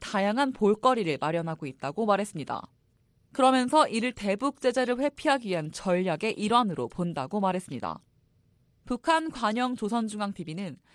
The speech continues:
스키장이 포함된 평안남도 양덕군의 온천 관광지구가 십 일부터 영업을 시작한다고 보도했습니다.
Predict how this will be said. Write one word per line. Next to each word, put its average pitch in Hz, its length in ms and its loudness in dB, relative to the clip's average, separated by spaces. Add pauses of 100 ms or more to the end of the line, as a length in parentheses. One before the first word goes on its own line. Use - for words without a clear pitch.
(260)
스키장이 269 520 0
포함된 262 420 0
평안남도 294 760 -2
양덕군의 185 680 -4
온천 202 400 -4
관광지구가 185 920 -4 (400)
십 - 240 -8
일부터 277 520 2
영업을 180 520 2
시작한다고 180 720 -2
보도했습니다. 202 760 -2